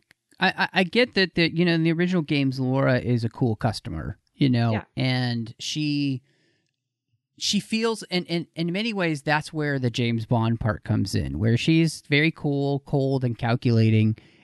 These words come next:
Speaker 1: and nothing really seems to get to her. And this s-, is where I feel like this character feels much more like Indiana Jones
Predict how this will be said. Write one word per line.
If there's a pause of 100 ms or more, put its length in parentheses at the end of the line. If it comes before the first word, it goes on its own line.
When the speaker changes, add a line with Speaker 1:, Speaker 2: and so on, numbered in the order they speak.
Speaker 1:
and
nothing
really
seems
to
get
to
her. (520)
And (640)
this
s-,
is
where
I
feel
like
this
character
feels
much
more
like
Indiana
Jones